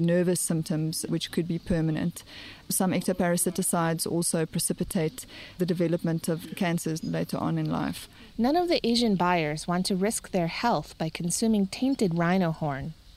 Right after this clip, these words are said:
Speaker 2: so the poisoned horn is essentially worthless on the black market. However, if the procedure goes well, the rhinos themselves never notice. Just as important as the horn toxicity, Hearn says, is spreading the word that the rhino horns have been poisoned.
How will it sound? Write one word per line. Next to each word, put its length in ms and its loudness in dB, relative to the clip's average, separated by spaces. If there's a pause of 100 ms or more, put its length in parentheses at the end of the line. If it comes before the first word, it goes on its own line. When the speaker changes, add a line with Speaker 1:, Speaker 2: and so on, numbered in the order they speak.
(240)
Speaker 2:
so 160 2
the 100 2
poisoned 460 2
horn 400 4
is 160 -2
essentially 520 2
worthless 540 0
on 140 -2
the 40 -2
black 280 0
market. 400 0 (800)
However, 460 4
if 160 -2
the 80 -2
procedure 480 0
goes 260 2
well, 560 2
the 60 -2
rhinos 420 2
themselves 680 2
never 260 0
notice. 640 0 (1200)
Just 320 0
as 140 4
important 440 2
as 120 2
the 100 2
horn 240 2
toxicity, 760 0
Hearn 280 -4
says, 500 -2 (140)
is 120 4
spreading 500 2
the 80 4
word 420 2
that 140 -4
the 80 -2
rhino 360 2
horns 340 0
have 140 -4
been 200 -4
poisoned. 600 0